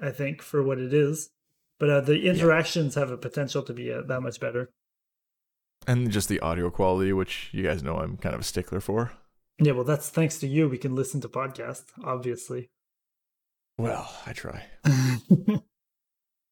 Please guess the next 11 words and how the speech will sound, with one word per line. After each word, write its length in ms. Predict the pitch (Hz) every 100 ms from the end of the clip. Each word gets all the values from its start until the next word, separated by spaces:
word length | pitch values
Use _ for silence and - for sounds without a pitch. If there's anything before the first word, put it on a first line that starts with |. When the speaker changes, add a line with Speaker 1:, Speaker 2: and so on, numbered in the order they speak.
| _ _ _
Speaker 2:
Yeah, 160 | 107 104
we've 120 | 104
had 160 | 107 101
some 140 | 107
ones 160 | 92 98
that 80 |
we've 140 | 92 98
had 160 | 92
to 100 | -
really 460 | 95 101 104 104 104
salvage. 720 | 101 92 82 87 85 110 -